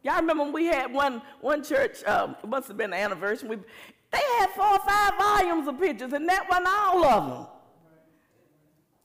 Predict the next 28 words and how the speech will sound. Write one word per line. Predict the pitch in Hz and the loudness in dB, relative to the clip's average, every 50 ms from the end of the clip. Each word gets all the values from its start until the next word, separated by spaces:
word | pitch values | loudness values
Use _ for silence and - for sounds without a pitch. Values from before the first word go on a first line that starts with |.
| _ _ | _ _
I'm | - 311 349 | -6 -2 0
not | 370 370 - - | 0 0 0 0
talking | 392 403 403 392 - 359 | 0 0 0 0 0 0
about | 359 - - - - | 0 0 0 0 0
pictures | 359 339 277 269 285 | -2 -2 -2 -2 -2
on | 320 311 302 | 0 0 0
the | 294 | 0
phone. | 262 - 330 339 330 294 | 0 0 2 2 2 2
I'm | 330 359 330 | 0 0 2
talking | 339 320 285 269 | 0 0 0 0
about | 262 - - 220 | 0 -2 -2 0
somebody | 254 370 415 403 370 320 285 262 262 | -2 -4 -2 0 2 2 2 2 0
in | 262 | 0
their | 269 311 370 | 0 0 -2
family | 294 - 269 269 247 240 233 | -2 -4 -4 -4 -2 0 2
had | 240 240 247 | 2 2 2
a | 185 170 | 0 -2
camera, | - 247 254 277 277 254 175 160 - - - - 330 311 - - | -4 -2 -2 0 0 -2 -2 -4 -6 -8 -12 -12 -12 -10 -2 0
and | 247 262 262 269 | 0 2 2 2
they | 294 302 - | 0 -2 -2
took | 269 - 349 302 - - - - | -2 0 2 2 2 0 -4 -16
pictures. | - - 339 330 349 339 339 - 190 190 160 139 - - - - - - _ - | -8 -6 -4 -4 -4 -6 -6 -4 -2 -2 -2 -4 -10 -20 -20 -20 -20 -18 _ -2
I | 285 349 320 | 0 0 2
mean, | 302 294 277 247 220 196 | 0 -2 -4 -4 -4 -2
volumes | 214 269 339 392 403 392 381 359 330 294 277 233 214 202 - - - | 0 2 4 4 4 4 4 4 4 4 2 2 0 -2 -8 -8 -2
of | - 196 190 151 - | -2 -2 -2 -2 -4
pictures. | 233 240 185 - - - - 73 - - - _ - - - - - _ | -2 -2 -2 -2 -2 -12 -12 -14 -14 -14 -20 _ -20 -20 -20 -20 -12 _
And, | - 330 330 320 | -2 0 0 0